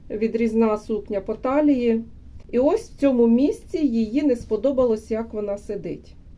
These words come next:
Саме нижче талії. Вона занесла в майстерню. Коли вона його приміряла, їй знову не сподобалось. Вона каже: чи вони щось робили, чи вони не робили, але змін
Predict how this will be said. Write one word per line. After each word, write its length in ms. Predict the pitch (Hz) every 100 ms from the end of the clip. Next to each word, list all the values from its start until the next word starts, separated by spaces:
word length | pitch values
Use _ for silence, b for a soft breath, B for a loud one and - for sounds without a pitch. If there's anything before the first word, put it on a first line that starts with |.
| -
Саме 340 | - 233 202
нижче 400 | 196 190 - -
талії. 540 | - 247 285 254 208 202 - - - - - - - - - - -
Вона 300 | 214 233 220
занесла 560 | 208 196 175 - 202
в 120 | 180
майстерню. 640 | 180 196 226 330 359 320 277 - B B B B B B
Коли 200 | 269 277
вона 220 | 277 269
його 220 | 269 254
приміряла, 640 | 247 262 247 262 277 262 233
їй 240 | 220 214
знову 360 | 196 240 240 240
не 120 | 226
сподобалось. 680 | - 220 190 170 170 165 -
Вона 200 | 214 226
каже: 320 | 226 208 185
чи 180 | - 220
вони 200 | 226 277
щось 240 | 277 233
робили, 480 | 214 196 220 269 269
чи 140 | -
вони 200 | 214 214
не 120 | 202 196
робили, 500 | 190 226 277 285 -
але 320 | 190 202 214
змін 440 | 196 220 240 262